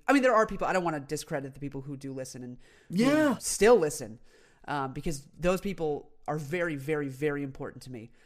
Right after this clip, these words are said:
Speaker 1: But I am looking to grow as much as I can, and I'm excited to have a,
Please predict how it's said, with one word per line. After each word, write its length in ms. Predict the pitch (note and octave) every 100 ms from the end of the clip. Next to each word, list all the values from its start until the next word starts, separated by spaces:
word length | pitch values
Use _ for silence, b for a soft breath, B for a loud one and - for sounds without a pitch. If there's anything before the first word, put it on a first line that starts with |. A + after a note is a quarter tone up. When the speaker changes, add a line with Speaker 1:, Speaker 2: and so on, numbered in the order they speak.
| b b _
Speaker 1:
But 380 | C#3 D3+ B2+ - b b b
I 120 | D#3
am 160 | D#3+ D3+
looking 220 | D3 D3
to 100 | C#3+
grow 440 | C3+ C3+ C3+ B2+ A#2+
as 100 | C3
much 160 | C#3 B2
as 80 | C3
I 60 |
can, 220 | B2+ C#3
and 100 | C3
I'm 80 | C3
excited 380 | B2+ - D3+ D3
to 40 |
have 220 | C#3 C3 B2+
a, 160 | B2+